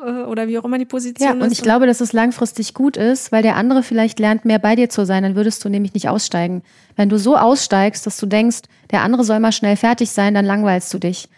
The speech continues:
Speaker 2: Das heißt, es ist vorher schon was schiefgegangen, weil sonst wärst du ja volle Kanne voll dabei.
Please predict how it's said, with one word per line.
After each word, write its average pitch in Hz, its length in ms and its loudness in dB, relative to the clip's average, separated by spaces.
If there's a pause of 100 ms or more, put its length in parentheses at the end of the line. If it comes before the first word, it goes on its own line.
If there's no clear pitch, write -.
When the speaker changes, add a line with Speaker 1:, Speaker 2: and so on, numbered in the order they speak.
(260)
Speaker 2:
Das 196 120 -4
heißt, 214 140 4
es 202 80 -4
ist - 160 -4
vorher 226 280 4
schon 208 180 -2
was 202 180 -2
schiefgegangen, 180 580 -2
weil 190 100 2
sonst 202 300 -4
wärst 202 240 0
du 208 40 -2
ja 196 100 0
volle 214 320 0
Kanne 202 260 -2
voll 190 220 0
dabei. 170 380 0